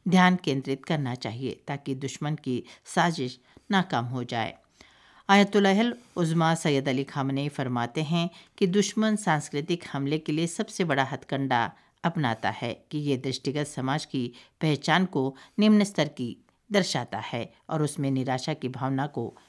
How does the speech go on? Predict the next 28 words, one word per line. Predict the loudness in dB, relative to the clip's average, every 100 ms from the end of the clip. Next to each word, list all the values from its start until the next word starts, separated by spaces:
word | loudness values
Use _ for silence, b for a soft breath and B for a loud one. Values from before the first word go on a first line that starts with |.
| _
फैलाता | -6 -4 -4 -6 -8
है। | -8 -12 -12 B B B B B
इसी | 2 2
तरह | 4 4 4
दुश्मन | 4 0 2 2 2
अपनी | 0 -4
शक्ति | -4 -6 -6
का | -2 -2
प्रदर्शन | -2 -4 -4 -2 -2 -2 B B -2
और |
अपने | -2 0 -2
भौतिक | 0 -2 -2 -4
संसाधनों | -2 -2 -2 -2 -2 0 -2 2 2
का | 2 2 2 B B 0
बखान | 0 2 -2 -2
करता | -6 -6 -8
है। | -6 -8 -8 -12 B B B B B
वरिष्ठ | 0 0 -2
नेता | -2 -2
फरमाते | -2 -2 -2 -2 -2 0
हैं, | 2 0 B B B 2
"आज | 6 6 6 -2 _
और | 2
भविष्य | 4 0 0 0 0
में | 0 0 -4 B 0
हजारों | 2 6 6 4
सांस्कृतिक | 2 0 0 -2 -6 -2 -4 -4 _ -10
उपकरण | -6 -2 0 0